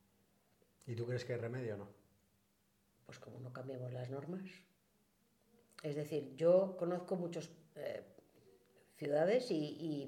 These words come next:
Speaker 2: pueblos y villas y países del mundo que ahora llamamos latinoamericano, que es un término que a mí no me ha gustado nunca, pero bueno.
Speaker 1: ¿Y cómo deberíamos llamarle?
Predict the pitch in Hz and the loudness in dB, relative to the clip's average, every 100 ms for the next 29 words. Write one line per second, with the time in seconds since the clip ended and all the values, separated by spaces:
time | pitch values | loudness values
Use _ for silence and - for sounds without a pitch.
0 | - 170 175 240 214 156 175 190 226 240 | 2 8 8 8 6 2 0 4 4 4
1 | 175 151 143 143 135 143 185 190 254 240 | 2 0 0 -2 0 0 2 4 4 4
2 | 160 151 143 143 156 160 160 160 156 156 | 4 4 4 0 0 2 4 6 6 4
3 | 151 143 139 - - - - 143 151 147 | 4 2 -2 -14 -20 -20 -2 2 4 4
4 | 147 160 156 151 147 147 151 147 139 139 | 2 2 2 2 0 0 0 0 -2 -4
5 | - - - 131 151 151 151 151 147 143 | -8 -8 -12 -4 2 4 4 2 2 2
6 | 139 143 - - 160 165 147 143 - 147 | 0 -6 -12 -2 2 2 2 0 0 0
7 | 151 151 180 135 135 135 127 - - - | 0 -2 -2 -2 -4 -6 -8 -16 -10 -2
8 | 120 113 110 110 107 107 113 160 | 2 2 2 0 -2 -4 -6 -10